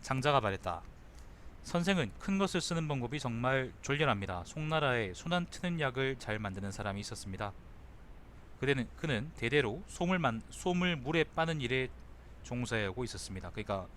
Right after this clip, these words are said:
어, 물에 계속 닿아도 손이 안 트는 약이 있으니까, 어, 그걸로 이제 솜 빠는 일에서 이제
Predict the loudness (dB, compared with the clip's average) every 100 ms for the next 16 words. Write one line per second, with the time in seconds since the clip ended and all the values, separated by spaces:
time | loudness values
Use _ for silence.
0 | -14 -14 -14 -14 -16 -16 -16 -10 -2 0
1 | 2 2 0 -4 -10 -16 -10 0 4 6
2 | 4 2 4 4 4 0 2 2 2 -2
3 | 0 2 2 0 -4 -6 -2 -2 -2 -8
4 | -16 -16 -16 -16 -16 -18 -18 -16 -8 -6
5 | -4 -6 -10 -2 2 2 2 0 -2 -2
6 | -4 4 4 4 0 0 -2 0 -2 -2
7 | -4 -6